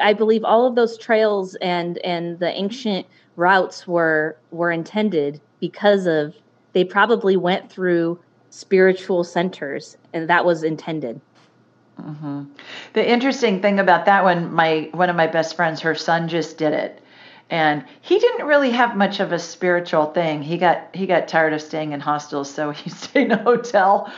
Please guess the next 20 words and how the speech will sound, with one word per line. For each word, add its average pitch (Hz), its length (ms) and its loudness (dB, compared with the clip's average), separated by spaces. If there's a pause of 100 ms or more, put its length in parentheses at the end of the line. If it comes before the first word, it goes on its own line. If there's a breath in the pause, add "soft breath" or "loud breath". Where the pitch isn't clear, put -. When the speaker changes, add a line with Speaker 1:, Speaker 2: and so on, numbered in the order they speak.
(160 loud breath)
Speaker 2:
a 240 140 -2
few 269 180 -2
times 233 360 2
along 214 340 0
the - 120 -2
road. 208 440 2
But, 196 260 2 (360 loud breath)
but 220 240 0
the 208 80 -2
first 294 260 -2
time 311 160 -4
I 202 120 2
heard 202 220 -2
about 208 280 4
it 175 160 0
was, 165 420 -2
um, 151 480 0
with 156 180 -6
Shirley 165 280 -2
MacLaine 147 720 -6